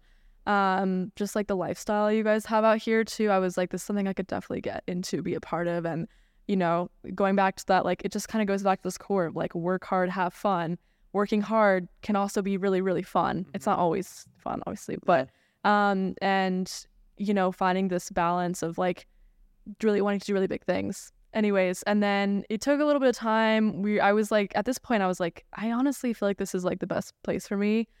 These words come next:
Speaker 2: Mm-hmm.
Speaker 1: Um, place-wise, like, coaching-wise, I just feel like the people, a-, as I did in college, it's like, I just, I wanna be around good people. And for me, I was like, "Okay, this is how I feel about Tin Man." Um, and then kind of once I make that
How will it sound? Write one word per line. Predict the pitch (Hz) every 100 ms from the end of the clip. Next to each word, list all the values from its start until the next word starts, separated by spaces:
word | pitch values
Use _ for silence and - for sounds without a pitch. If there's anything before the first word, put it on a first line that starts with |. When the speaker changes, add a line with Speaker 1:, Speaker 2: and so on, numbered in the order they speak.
| _ _
Speaker 2:
Mm-hmm. |
Speaker 1:
Um, | 190 185 180 185
place-wise, | - 226 - 214 196 196 190 190 185
like, | 175 165
coaching-wise, | - 196 - 185 185 185
I |
just | 185 -
feel | 214
like | 196 - _ _ _ -
the | 208
people, | - 208 190 196 196
a-, | - -
as | 208 220
I |
did | 214
in | 202
college, | - 190 190 180
it's | -
like, | 185 175 - _ _ - _ _ _ _
I | - 196
just, | 196 196 -
I | 196
wanna | 196 220 220
be | 202
around | 196 180 180
good | 175 208
people. | - - - 139 190
And | - 196
for | 202
me, | 196 190
I | 180
was | 180
like, | 180 165 - -
"Okay, | 190 170 - 196 - _ _
this | 190
is | 190
how | 208 175
I |
feel | 175 160 113
about | - - - - 220
Tin | 208
Man." | 208 208 226 - _ _ -
Um, | 208 202 202 202
and | 208
then | 202
kind | 247 311
of | 262
once | 262
I | 294
make | 220 208
that | 190